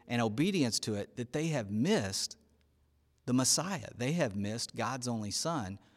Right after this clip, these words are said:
who's coming there. And Jesus says, "You're focusing on the Scriptures and you think they give you life, but they don't. I, I have life. You need to come to me." Um, so I, one of the main points, it's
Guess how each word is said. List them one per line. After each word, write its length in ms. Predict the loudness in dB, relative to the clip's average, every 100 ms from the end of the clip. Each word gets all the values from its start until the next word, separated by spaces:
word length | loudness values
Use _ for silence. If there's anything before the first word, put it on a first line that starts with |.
| _
who's 160 | -4 -4
coming 240 | 0 0
there. 100 | 0
And 100 | 0
Jesus 280 | -2 -4 -2
says, 320 | 0 0 -2 -8 -16 _ _ _ _ _ 0
"You're 100 | 6
focusing 420 | 10 10 8 6
on 140 | 8
the 80 | 6
Scriptures 500 | 4 2 2 2 4
and 140 | 6
you 100 | 6
think 300 | 6 6 6
they 240 | 6 6 6
give 260 | 4 4
you 120 | 4 4
life, 340 | 4 4 2 0
but 240 | 0 0
they 240 | 2 2
don't. 500 | 4 4 6 8 6 2 -16 -6
I, 440 | 0 2 2 0 0 0
I 200 | 4 6
have 440 | 6 6 4 0 -2
life. 340 | -2 -4 -2
You 140 | 2
need 200 | 6 6
to 60 | 4
come 280 | 2 0 0
to 60 |
me." 260 | 4 4 2 -2 -16 -16 -16 -18 -2
Um, 460 | 4 6 4 0 -8 _ _ _ _ _ _ _ _ _ _ _ -18 -18 _ _ _
so 340 | 8 10 8 6 -6 -20 -20 _ _ _ -4
I, 80 | -2
one 280 | 2 6
of 80 | 8
the 80 | 8
main 180 | 8 8
points, 220 | 4 2
it's 220 | 0 0